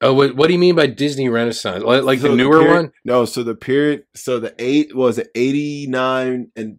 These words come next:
Speaker 2: to ninety-nine?
Speaker 1: Okay, it would be The Little Mermaid.
Speaker 2: Correct.
Speaker 1: Yeah, I'm sorry. I just need to know the years.
Speaker 2: Yep, yep.
Speaker 1: Yeah,
Speaker 2: That's,
Speaker 1: yeah.
Speaker 2: that's the, the Disney Renaissance
Speaker 1: Since that's
Speaker 2: period.
Speaker 1: coming out next week, the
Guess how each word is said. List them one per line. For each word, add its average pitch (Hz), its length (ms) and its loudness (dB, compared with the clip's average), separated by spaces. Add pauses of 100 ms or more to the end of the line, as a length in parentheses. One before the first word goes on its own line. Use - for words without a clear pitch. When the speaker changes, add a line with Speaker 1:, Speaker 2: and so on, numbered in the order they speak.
(120)
Speaker 2:
to 127 120 -12
ninety-nine? 98 840 -12 (160)
Speaker 1:
Okay, 151 520 4
it 147 40 0
would 165 120 2
be 180 100 2
The 165 100 2
Little 165 180 2
Mermaid. 147 400 -2 (360)
Speaker 2:
Correct. - 400 -12
Speaker 1:
Yeah, 127 240 4
I'm 131 120 2
sorry. 147 220 4
I 160 40 4
just 160 140 -2
need 202 100 4
to 175 100 -2
know 170 140 2
the 151 80 0
years. 143 380 0
Speaker 2:
Yep, 120 220 -10 (100)
yep. 110 160 -8
Speaker 1:
Yeah, 107 220 2
Speaker 2:
That's, 87 100 -2
Speaker 1:
yeah. 95 240 -2 (100)
Speaker 2:
that's 107 240 -12
the, 101 220 -18 (180)
the 113 80 -12
Disney 107 420 -18
Renaissance 101 480 -16
Speaker 1:
Since 143 180 -8
that's 151 260 0
Speaker 2:
period. - 160 -12
Speaker 1:
coming 156 240 0
out 208 180 -2
next 131 300 -4
week, 85 220 -8 (140)
the 104 80 -4